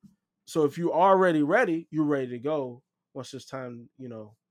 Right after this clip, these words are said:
once, once it's time to get the ball rolling, you're ready to go. So that piece right there, it doesn't stop with my class. It's just a pivot point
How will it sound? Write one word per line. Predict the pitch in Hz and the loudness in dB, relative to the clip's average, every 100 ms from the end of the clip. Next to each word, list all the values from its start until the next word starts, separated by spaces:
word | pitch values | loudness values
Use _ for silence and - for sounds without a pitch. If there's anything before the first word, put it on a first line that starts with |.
| _ _ - | _ _ -14
once, | 127 - 139 | -14 -14 -16
once | 127 | -14
it's | 127 | -14
time | - 135 | -10 -10
to | 123 | -10
get | 117 | -12
the | |
ball | 117 135 135 | -4 -2 -2
rolling, | 127 123 120 _ _ - | -6 -12 -16 _ _ -8
you're | 170 | 0
ready | 151 131 | 0 0
to | 127 | -6
go. | 143 120 - _ _ _ _ | -6 -6 -10 _ _ _ _
So | - 151 139 | -4 -2 0
that | 143 196 - | 2 2 2
piece | 220 190 | -4 -6
right | 170 156 | -4 -4
there, | 180 160 123 113 _ _ _ - | -4 -4 -4 -10 _ _ _ -12
it | 131 | -4
doesn't | 151 160 196 | -2 -2 -4
stop | - 190 185 | 0 0 0
with | 170 160 | -4 -6
my | 175 | -6
class. | 160 190 185 123 107 - _ _ _ _ | -4 -2 -2 -4 -10 -20 _ _ _ _
It's | 135 117 | -10 -6
just | 160 160 - | -4 -4 -2
a | 151 143 127 - _ _ | -4 -2 -6 -14 _ _
pivot | 269 294 196 | -4 0 0
point | - 131 107 | -2 -14 -14